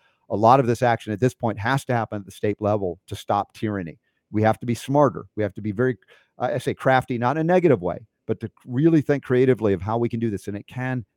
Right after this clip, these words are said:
be done. So that's coming up the twenty-third, twenty-fourth of, uh, September in Minneapolis, Saint Paul. Got a big Health Freedom Summit as well in Orlando, the sixth, seventh, eighth, and ninth. I'll be there. I'll actually be in Orlando doing a couple of lectures for the Chamberlain's, uh, group of health food stores,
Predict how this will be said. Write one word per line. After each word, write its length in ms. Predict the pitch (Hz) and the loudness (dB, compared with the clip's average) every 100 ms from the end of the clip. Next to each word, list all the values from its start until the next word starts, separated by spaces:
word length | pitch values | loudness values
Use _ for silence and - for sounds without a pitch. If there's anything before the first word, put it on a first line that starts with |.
| _ | _
be 300 | 117 113 - - | -6 -6 -8 -8
done. 300 | 110 101 90 | -6 -4 -8
So 120 | - | 0
that's 180 | 127 - | 0 0
coming 260 | - 139 135 | -2 2 2
up 140 | 131 | 0
the 80 | 107 | -4
twenty-third, 420 | - 131 127 123 | -4 -2 0 -2
twenty-fourth 580 | - 120 107 131 131 - - - _ - | -2 -4 0 2 2 0 -12 -20 _ -6
of, 300 | 104 98 - | -2 -2 -2
uh, 200 | 113 98 | -2 -2
September 640 | 98 117 - 131 123 120 - | -2 -8 -2 -2 -2 -4 -6
in 180 | 113 104 | -6 -4
Minneapolis, 400 | 113 113 107 98 | -2 -2 -4 -8
Saint 180 | 101 92 | -8 0
Paul. 360 | 143 139 139 _ _ _ _ - | 4 4 2 _ _ _ _ 4
Got 140 | 131 | 6
a 40 | |
big 240 | 101 127 110 | 6 2 4
Health 200 | 120 113 | 2 2
Freedom 340 | - 127 120 | 0 0 0
Summit 300 | - 123 120 | -2 -2 0
as 160 | 110 95 | -2 2
well 260 | 117 113 - | 2 2 0
in 260 | 113 107 - | -4 -4 -4
Orlando, 560 | 104 98 113 123 120 | -2 -2 -2 0 2
the 80 | 110 | 0
sixth, 440 | 92 - 127 - - | -4 -6 -6 -8 -6
seventh, 300 | 120 110 - | -4 -4 -6
eighth, 220 | 120 120 - | -4 -4 -6
and 200 | 107 101 | -6 -4
ninth. 320 | 117 139 - | -2 -4 -2
I'll 140 | 120 | -2
be 140 | 113 117 | -2 0
there. 260 | 120 123 - _ - | 2 2 -2 _ 0
I'll 120 | 123 | 2
actually 300 | 131 - 120 | 2 0 -2
be 100 | 120 | 0
in 80 | 113 | 0
Orlando 440 | 107 110 110 110 | -2 -2 -2 -4
doing 220 | 107 107 | -4 -8
a 40 | 104 | -4
couple 280 | 113 - | -4 -2
of 80 | 98 | -2
lectures 340 | 110 110 107 - | -2 -2 -8 -10
for 120 | 101 | -8
the 80 | 92 | -8
Chamberlain's, 680 | - 117 117 113 98 - - | -6 -4 -2 -2 -4 -8 -6
uh, 120 | 95 | -6
group 280 | 90 101 - | -4 -6 -6
of 100 | 87 | -4
health 240 | 107 120 | -4 -2
food 160 | 123 107 | -4 -6
stores, 400 | - 95 92 | -4 -2 -2